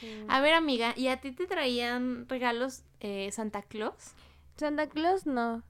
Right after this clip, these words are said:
Speaker 1: De hecho, también toda esta costumbre como de dar regalos en la familia, porque
Speaker 2: Ajá.
Speaker 1: está esa, o es Santa Claus, o entre la familia es como de, "Ay, yo de Navidad le voy a dar a mi hermano", es-,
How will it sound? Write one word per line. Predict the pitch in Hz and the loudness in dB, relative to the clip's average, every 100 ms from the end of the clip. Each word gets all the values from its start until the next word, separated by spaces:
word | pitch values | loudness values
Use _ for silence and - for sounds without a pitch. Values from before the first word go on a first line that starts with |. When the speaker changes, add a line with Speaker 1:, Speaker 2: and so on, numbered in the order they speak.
| - | -4
Speaker 1:
De | 294 | -2
hecho, | 320 381 381 | 2 2 2
también | - 302 285 294 | 0 -2 -2 -4
toda | 285 330 | -2 -2
esta | 330 339 | -2 -2
costumbre | 262 226 254 277 302 | -4 -2 -2 -2 -2
como | 269 233 | 0 0
de | 214 208 | -2 -4
dar | 196 214 254 | -2 0 0
regalos | 302 285 285 320 320 | -2 -2 -2 0 0
en | 277 | 0
la | 240 | -2
familia, | 240 233 240 254 359 | -2 -4 -4 -4 -2
porque | 381 330 254 | 0 0 0
Speaker 2:
Ajá. | 214 214 - - | -2 -6 -14 -8
Speaker 1:
está | 285 - 196 | -4 0 2
esa, | 196 240 220 | 2 -2 -6
o | - 247 | -2 -2
es | 277 | 2
Santa | 349 311 240 | 2 2 -2
Claus, | - 269 370 622 - - - - - - | -2 0 0 0 -8 -20 -20 -20 -20 -8
o | - 262 359 - | 4 6 6 2
entre | - 269 262 240 240 | -4 -4 0 0 0
la | 226 | -2
familia | 240 240 247 254 262 | -4 -2 -2 -2 -2
es | 262 | -2
como | 262 240 240 | -4 -4 -4
de, | 254 | -4
"Ay, | 294 339 | -4 -4
yo | 311 | -4
de | 349 392 | -4 -4
Navidad | 349 285 294 | -4 -2 -2
le | 320 | -4
voy | 294 | -4
a | 302 | -4
dar | 302 294 | -4 -4
a | |
mi | 285 | -6
hermano", | 247 233 240 247 | -6 -6 -6 -6
es-, | 240 | -8